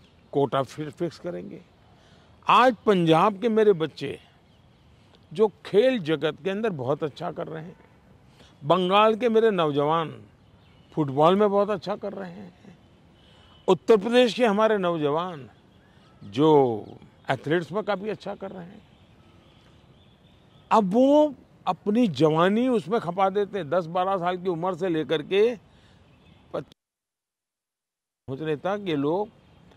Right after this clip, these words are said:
इतना तप करते हैं जी, तपते हैं, शरीर को तपाते हैं। खिलाड़ी ऐसा नहीं बनता है जी। और सुबह, रात को नींद नहीं आती, सुबह चार बजे उठ करके चले जाते हैं। अब कहते हैं, "नहीं, ये माइनॉरिटी के लिए कोटा होगा।"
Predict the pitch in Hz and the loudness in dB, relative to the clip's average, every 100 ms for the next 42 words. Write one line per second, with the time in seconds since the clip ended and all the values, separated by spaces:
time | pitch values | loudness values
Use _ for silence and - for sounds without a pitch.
0 | _ _ _ 233 185 - 233 254 285 262 | _ _ _ -12 -12 -4 -2 0 0 -2
1 | - - 220 - 208 170 - 127 117 131 | -4 -4 -4 -4 -4 -4 -6 -8 -8 -10
2 | - - 196 - - 233 226 156 156 208 | -8 -6 -6 -6 -2 0 0 -4 -6 -6
3 | 254 226 196 - 180 185 226 208 - 143 | -6 -6 -6 -4 -4 -2 -4 -6 -8 -2
4 | 170 202 185 180 214 240 226 190 151 120 | 0 0 -2 -4 -6 -6 -8 -8 -10 -10
5 | 110 90 _ _ _ _ _ - - _ | -16 -18 _ _ _ _ _ -20 -20 _
6 | _ 156 180 220 247 254 - - 165 165 | _ 2 6 6 4 -2 -16 -8 -2 4
7 | 208 180 - 135 139 160 196 180 196 208 | 4 2 -8 0 0 2 0 0 0 2
8 | 202 208 196 214 226 208 220 196 202 190 | 0 0 -2 -2 -2 0 2 0 2 2
9 | 196 180 156 185 175 180 170 160 160 143 | 2 2 -4 -6 -6 -6 -6 -8 -8 -10
10 | 123 120 _ _ _ _ _ - - 202 | -16 -20 _ _ _ _ _ -4 2 2
11 | - 196 180 220 202 220 262 - - _ | 4 2 4 4 4 2 0 -8 -20 _
12 | _ _ _ 143 151 139 143 147 156 156 | _ _ _ -2 -2 0 0 2 2 0
13 | 151 147 151 147 143 139 170 180 185 | -4 -4 -4 -4 -6 -6 -8 -10 -14